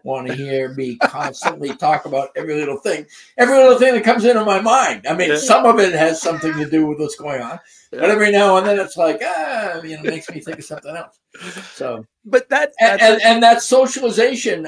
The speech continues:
Speaker 2: That's
Speaker 1: I
Speaker 2: what I'm
Speaker 1: mean,
Speaker 2: saying. Like, that is
Speaker 1: yeah.
Speaker 2: actually, I, I, I don't mean that as, like, some sales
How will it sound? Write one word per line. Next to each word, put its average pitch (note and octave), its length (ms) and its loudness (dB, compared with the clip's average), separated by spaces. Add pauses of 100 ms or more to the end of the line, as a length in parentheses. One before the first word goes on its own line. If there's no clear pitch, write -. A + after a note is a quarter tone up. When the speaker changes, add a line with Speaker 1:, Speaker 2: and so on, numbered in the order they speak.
Speaker 2:
That's C4 180 0
Speaker 1:
I C4+ 40 2
Speaker 2:
what - 0 -
I'm - 20 2
Speaker 1:
mean, C4+ 320 -2
Speaker 2:
saying. F3 140 -4
Like, E3 180 0
that G#3+ 140 2
is G#3+ 100 4
Speaker 1:
yeah. G3+ 80 4
Speaker 2:
actually, G#3+ 240 0
I, F#3 560 -4 (100)
I, E3+ 160 -8
I E3+ 60 -6
don't E3 120 -10
mean D#3 160 -8
that C#3+ 120 -4
as, B2 100 -8
like, B2 160 -8
some C3 300 -12
sales - 800 -6